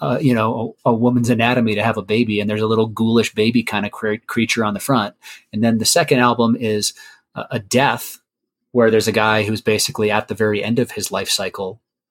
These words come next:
immolating on the front cover, and then there's other examples of death." I said, "So what if twenty years after the fact, that person finds a way to escape hell? What if he's been in hell for twenty years and that same character escapes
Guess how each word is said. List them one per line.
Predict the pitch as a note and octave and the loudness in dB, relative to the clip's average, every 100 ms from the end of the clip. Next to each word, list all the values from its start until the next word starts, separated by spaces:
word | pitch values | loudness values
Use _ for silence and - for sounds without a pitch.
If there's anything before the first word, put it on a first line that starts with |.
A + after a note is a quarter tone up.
| _ - | _ 2
immolating | D3+ C3 A2+ A2 A2 | 4 4 4 0 0
on | A2 | -2
the | G#2+ | -2
front | - G#2 | -2 -2
cover, | - A#2+ G#2 G2+ | 0 0 0 -2
and | G#2+ | -4
then | G#2+ | -4
there's | G#2 A#2 | -2 0
other | G#2+ G#2+ | 0 0
examples | G#2 G#2+ - G#2+ G#2 | 0 -4 -4 -6 -8
of | - | -8
death." | F#2+ - - - - _ _ - | -8 -8 -16 -20 -20 _ _ -4
I | C3+ | 0
said, | D3+ C#3+ | 0 2
"So | D#3+ | 2
what | D3 D#3 A3+ | 4 4 4
if | A#3+ F3+ - - _ _ _ _ _ | 2 0 -4 -12 _ _ _ _ _
twenty | - F3 F#3 | 0 2 4
years | F3+ D#3 C3+ | 6 4 4
after | B2+ A#2+ - | 2 2 -4
the | G#2 | -10
fact, | - G#2+ F#2+ - - - _ _ _ | -4 -2 -2 -4 -14 -20 _ _ _
that | A#2 B2+ - | -2 -2 0
person | B2+ A#2+ C#3 C3+ C3 | 0 2 2 0 -2
finds | - B2+ C3+ B2 | 0 0 2 2
a | |
way | A2+ A2 | 2 2
to | A2+ G#2 | 0 0
escape | - - G2 - | -2 -2 -4 -4
hell? | G#2 - - _ | -6 -6 -8 _
What | C#3 F3 | 0 2
if | |
he's | G3 A#2 | 2 2
been | - A#2 | 2 2
in | A#2 | 0
hell | A2 G2+ | 0 -4
for | F#2+ F#2+ | -4 -8
twenty | - A2+ A2 | -10 -6 -4
years | G#2 F#2+ F#2 G2 | -4 -4 -6 -6
and | G#2+ | -4
that | G#2+ G#2+ | -6 -4
same | - A2+ G#2+ | -2 -2 -2
character | G#2 G#2 - G2+ G2+ - - _ - | -2 -4 -4 -6 -6 -12 -20 _ 0
escapes | C#3 - - - - - | 2 2 0 0 -2 -4